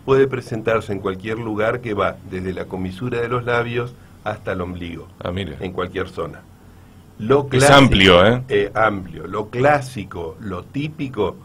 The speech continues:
Speaker 1: es el dolor en la zona de la corbata, como decimos nosotros, que es en la zona del esternón,
Speaker 2: Ujú.
Speaker 1: un dolor central, habitualmente es de tipo opresivo, o sea, prácticamente casi nunca es puntada, sino es opresivo,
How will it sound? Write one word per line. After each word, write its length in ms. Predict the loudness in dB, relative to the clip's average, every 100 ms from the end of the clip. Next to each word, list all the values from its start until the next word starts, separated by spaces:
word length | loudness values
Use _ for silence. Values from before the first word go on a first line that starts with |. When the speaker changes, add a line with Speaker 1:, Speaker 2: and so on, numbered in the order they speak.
| -20 -20 -20 -8
Speaker 1:
es 140 | -4
el 160 | -2 -2
dolor 400 | 0 2 2 2
en 140 | -4 -6
la 120 | -6
zona 280 | -4 -2 -2
de 80 |
la 140 | -4 -4
corbata, 580 | -6 -2 2 2 0 -6
como 240 | -6 -10
decimos 360 | -10 -10 -10 -8
nosotros, 580 | -8 -6 -4 -4 -6 -6
que 100 | -8
es 60 |
en 80 | -6
la 80 | -6
zona 260 | -6 -8
del 120 | -8 -10
esternón, 520 | -12 -12 -6 -2 -2
Speaker 2:
Ujú. 500 | -2 -4 -4 -6 -6
Speaker 1:
un 100 | -4
dolor 320 | -4 -4 -6
central, 640 | -8 -12 -8 -2 0 -2 -6 -16 -20 -20 -8
habitualmente 720 | -6 -6 -4 -4 -2 -4 -4
es 60 | -8
de 60 |
tipo 340 | -8 -10 -8 -4
opresivo, 1000 | 0 0 -2 -6 -6 -6 -4 0 -2 -4 -10 -14
o 100 | -12
sea, 280 | -8 -8 -10 -14
prácticamente 800 | -8 -8 -8 -10 -6 -4 -6 -6
casi 280 | -8 -10 -10
nunca 380 | -8 -8 -6 -8
es 80 | -8
puntada, 720 | -14 -14 -6 -2 2 2 -2 -8 -20 -14
sino 200 | -8 -6
es 100 | -4
opresivo, 720 | -6 -8 -10 -2 0 0 -2